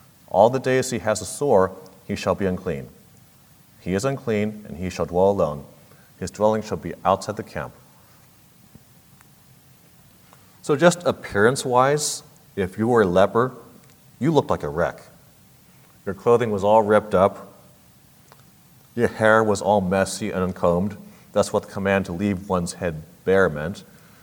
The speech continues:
And you had to cover your mustache, or really your beard. Now, in twenty-first century America, the beard is not something you see on every guy's face, but in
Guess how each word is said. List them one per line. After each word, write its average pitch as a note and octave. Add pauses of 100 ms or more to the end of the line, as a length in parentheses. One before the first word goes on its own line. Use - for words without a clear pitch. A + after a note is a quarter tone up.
(1120)
And A2+
you B2+
had E3
to D#3
cover D3
your C#3+
mustache, A#2
or G2
really G#2
your F2
beard. D2+ (1700)
Now, B2
in B2+
twenty-first F#3
century C3+
America, A#2
the F2+
beard B2
is G#2+
not A#2+
something G#2+
you G#2
see G#2
on F#2+
every G2
guy's E2+
face, -
but -
in A2